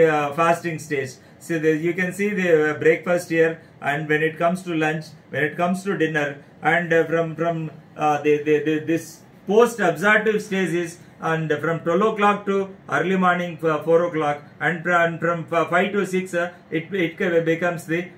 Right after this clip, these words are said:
fasting state. And treatment strategy should address, uh, the both, uh, meal-related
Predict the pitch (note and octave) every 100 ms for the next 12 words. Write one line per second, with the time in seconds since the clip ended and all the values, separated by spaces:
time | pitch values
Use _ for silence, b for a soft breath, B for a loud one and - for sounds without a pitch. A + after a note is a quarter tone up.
0 | - D3+ D3+ - F3+ D#3+ D#3 D3 C#3+ B
1 | B - B2+ D#3+ E3+ G3 F#3+ F#3+ F3 F3+
2 | F#3 G3 F3+ F3 D3+ D3+ E3+ F3+ - D3
3 | - B B - C#3+ C#3+ C#3 F#3 G#3+ G#3+
4 | F3 E3+ D#3 G3 G#3 F3 F3 F3 F3 E3+
5 | D#3 B2 C#3+